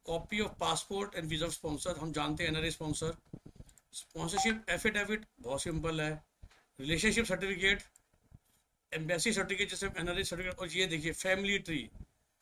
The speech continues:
notarized by तहसीलदार, क्योंकि यही एमसीसी ने रूल बना दिया है starting दो हज़ार तेईस,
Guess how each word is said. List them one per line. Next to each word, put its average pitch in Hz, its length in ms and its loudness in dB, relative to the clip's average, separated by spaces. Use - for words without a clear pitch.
notarized 175 500 4
by 180 180 4
तहसीलदार, 156 1000 -2
क्योंकि 180 280 -2
यही 202 560 0
एमसीसी 202 440 2
ने 196 100 2
रूल 180 200 -2
बना 160 280 2
दिया 202 240 4
है 175 220 2
starting 165 680 -2
दो 156 160 6
हज़ार 160 180 4
तेईस, 175 520 2